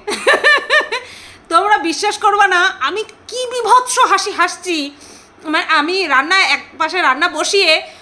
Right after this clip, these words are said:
ওই ধলি ঠলির মাংস বসিয়ে, আমি রান্নাঘরের পাশে বসে এক চেয়ারের উপরে পা তুলে দিয়েছি হাসতে হাসতে। এত জঘন্যভাবে হাসিয়েছে ও আমাকে। <laughs> ও নিজেই বলছে,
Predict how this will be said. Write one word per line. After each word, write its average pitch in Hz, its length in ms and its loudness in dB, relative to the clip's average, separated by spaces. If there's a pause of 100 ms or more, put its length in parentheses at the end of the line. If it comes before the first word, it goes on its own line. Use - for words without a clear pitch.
(120)
ওই 311 480 -4
ধলি 302 260 -2
ঠলির 381 280 -2
মাংস 339 320 0
বসিয়ে, 381 480 0
আমি 370 220 -2
রান্নাঘরের 311 460 -4
পাশে 320 300 -4
বসে 381 260 -6
এক 311 320 -2
চেয়ারের 359 300 -2
উপরে 392 220 -6
পা 359 320 0
তুলে 349 200 -8
দিয়েছি 320 300 -6
হাসতে 247 400 -6
হাসতে। 277 400 -8 (380)
এত 285 140 0
জঘন্যভাবে 381 880 0
হাসিয়েছে 311 520 -4
ও 269 40 -2
আমাকে। 240 420 -8 (520)
<laughs> 466 720 -2
ও 403 120 0
নিজেই 415 380 -2
বলছে, 415 460 -2